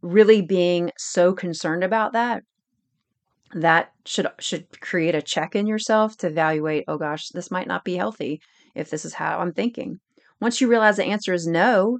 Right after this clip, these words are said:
give yourself permission. Change your mindset on how your workouts are enhancing your life or how they could be hindering your life. You know, if you have to get up at four o'clock in the morning to do a workout and you're cranky the rest of the day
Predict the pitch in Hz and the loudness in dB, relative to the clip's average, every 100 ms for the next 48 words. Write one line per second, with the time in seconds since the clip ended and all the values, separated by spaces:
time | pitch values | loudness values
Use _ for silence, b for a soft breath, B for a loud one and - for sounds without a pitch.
0 | - 240 277 294 277 262 233 269 - 151 | -4 -2 -2 -2 -4 0 0 0 -2 -4
1 | 139 151 - - 269 269 240 233 269 196 | -4 -10 -10 0 2 4 2 2 0 0
2 | 180 180 196 226 214 175 214 196 160 - | 0 2 0 0 -2 -2 -2 2 0 0
3 | 165 165 214 269 180 156 151 131 - - | -4 -2 -4 -2 -4 -4 -2 -2 -4 -8
4 | _ b b 175 190 202 202 208 190 180 | _ b b -2 2 2 2 -2 -4 -4
5 | 160 277 180 135 123 104 92 - - _ | 0 0 0 -2 -4 -8 -8 -10 -14 _
6 | _ _ _ _ _ - 196 202 226 202 | _ _ _ _ _ -2 0 2 0 -2
7 | 240 247 214 190 262 190 - 196 190 185 | -6 -4 0 0 0 -2 -2 -4 -2 -2
8 | 165 160 160 226 226 175 - 156 175 175 | -4 -4 -2 -2 -2 -4 -6 -6 -2 -2
9 | 151 226 247 175 - 180 160 156 - 202 | 0 -2 -2 -4 -4 -4 -4 -6 -8 -2
10 | 254 311 165 147 151 143 - 151 170 233 | 0 0 -2 0 0 -2 -8 -6 0 0
11 | 175 170 | 0 -2